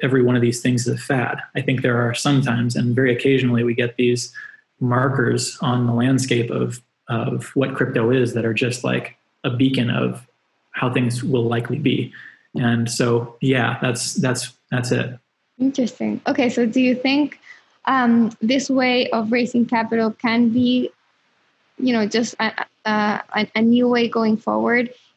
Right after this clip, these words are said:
Speaker 2: in, in general of, of fundraising?
Speaker 1: I absolutely, yeah, I do. And
Speaker 2: Mm-hmm.
Speaker 1: I, so like I said earlier, I don't think it's, um, I don't think it's a replacement for venture capital. Like you, you always need, you'll always need good people around the table,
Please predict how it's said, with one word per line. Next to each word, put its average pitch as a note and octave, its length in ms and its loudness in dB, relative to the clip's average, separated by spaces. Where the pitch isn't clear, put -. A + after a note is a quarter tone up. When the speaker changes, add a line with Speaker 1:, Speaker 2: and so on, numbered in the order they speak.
Speaker 2:
in, A#3 360 4
in A#3 180 2
general A3 600 0
of, A#3 680 -2
of A#3 200 -6
fundraising? B3+ 680 -2
Speaker 1:
I D3+ 80 2
absolutely, G3 520 2
yeah, B2 200 2
I D3 80 2
do. B2 260 2
And D#3 260 2
Speaker 2:
Mm-hmm. A#2+ 120 2
Speaker 1:
I, E3+ 120 -4
so E3+ 180 0
like D#3+ 140 2
I C#3+ 60 2
said B2+ 220 0
earlier, A#2+ 260 2
I B2 40 0
don't F3+ 180 2
think F3 180 2
it's, - 520 -4
um, B2 480 -2
I - 40 -4
don't E3 100 2
think G3+ 120 6
it's - 100 2
a B2 60 0
replacement C3+ 500 -2
for C3+ 100 -2
venture B2 240 0
capital. A#2+ 320 -2
Like B2 160 -2
you, C3+ 240 0
you D#3 140 0
always D#3 300 2
need, B2+ 340 2
you'll D3 100 2
always F3+ 180 4
need B2+ 160 2
good B2 180 0
people B2 260 2
around A#2 200 0
the A#2+ 80 -2
table, A#2+ 440 -2